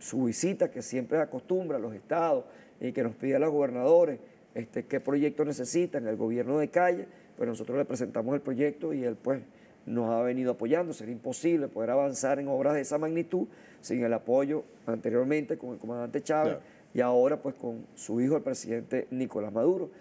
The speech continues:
Speaker 1: Esa obra, pues, está enmarcada dentro de la ciudad deportiva, donde, bueno, va a permitir o permite el concepto que ya el, el joven desde temprana edad, pues, sea canalizado hacia lo que tiene que ver con el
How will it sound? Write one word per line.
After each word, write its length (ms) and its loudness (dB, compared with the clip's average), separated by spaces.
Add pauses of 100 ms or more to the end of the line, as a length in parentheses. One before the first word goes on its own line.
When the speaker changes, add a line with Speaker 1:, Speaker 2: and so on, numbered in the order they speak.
(280)
Speaker 1:
Esa 320 2
obra, 340 4
pues, 220 -8 (340)
está 400 -2
enmarcada 460 0
dentro 280 -2
de 60 -2
la 60 -2
ciudad 300 0
deportiva, 720 2 (380)
donde, 460 2
bueno, 260 4
va 80 2
a 60 -4
permitir 640 0
o 140 4
permite 680 -2 (320)
el 120 -4
concepto 680 2
que 160 -8
ya 460 0
el, 440 0
el 200 0
joven 520 6 (360)
desde 220 0
temprana 460 -4
edad, 320 0 (280)
pues, 180 2
sea 440 2
canalizado 800 2 (300)
hacia 400 2
lo 120 4
que 120 -8
tiene 240 -4
que 120 -2
ver 260 4
con 220 0
el 180 2